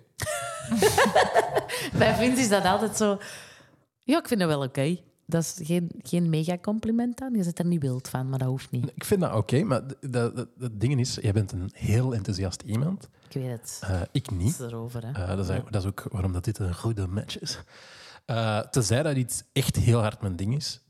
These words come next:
Speaker 2: eh, maar dat gebeurt niet superveel. Maar bijvo-, bijvoorbeeld een Elmer of zo, dat is iets wat ik ben overgestruikeld en dat was zo,
Speaker 1: Ja, ja.
Speaker 2: "Wow,
Speaker 1: Ja, ja, ja.
Speaker 2: wat is deze?" En
Speaker 1: Snap
Speaker 2: dan
Speaker 1: ik.
Speaker 2: elk stapje meer dat ik zette, van, "Ah, oké, ik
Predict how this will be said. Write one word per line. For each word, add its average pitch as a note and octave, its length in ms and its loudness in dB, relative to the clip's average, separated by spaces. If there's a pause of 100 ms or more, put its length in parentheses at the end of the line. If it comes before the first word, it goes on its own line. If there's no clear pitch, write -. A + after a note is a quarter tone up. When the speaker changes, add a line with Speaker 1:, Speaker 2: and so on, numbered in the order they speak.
(120)
Speaker 2:
eh, F#2+ 280 -4
maar F#2 100 -4
dat F#2+ 80 2
gebeurt F#2 380 0
niet G2 160 -4
superveel. - 520 -6
Maar G2+ 120 -6
bijvo-, F#2+ 240 -4
bijvoorbeeld F#2+ 680 -2
een F#2 200 -4
Elmer G2+ 340 0
of G#2+ 100 -4
zo, A#2 160 -4
dat G2+ 120 -4
is G2 60 0
iets F#2+ 120 -6
wat F#2 120 -4
ik F#2+ 120 -6
ben F2+ 120 -4
overgestruikeld F#2 580 -4
en F2 60 -10
dat F2+ 100 -10
was G2 100 -10
zo, - 240 -10 (320)
Speaker 1:
Ja, D3 100 -14
ja. F#2+ 320 -2
Speaker 2:
"Wow, F2 220 -6 (160)
Speaker 1:
Ja, D3 320 -8
ja, B2+ 220 -4
ja. E2+ 160 0
Speaker 2:
wat F#2 140 -4 (240)
is - 500 -2
deze?" F#2 300 -4 (160)
En - 60 -8
Speaker 1:
Snap - 120 -4
Speaker 2:
dan G2 160 -2
Speaker 1:
ik. - 140 -10
Speaker 2:
elk C3 320 -4 (440)
stapje - 380 -6
meer G2+ 240 0
dat C3 100 -6
ik B2 60 -10
zette, - 360 -6 (300)
van, F#2+ 200 -6
"Ah, G2+ 140 -2
oké, F#2+ 160 -6
ik F#2 80 -10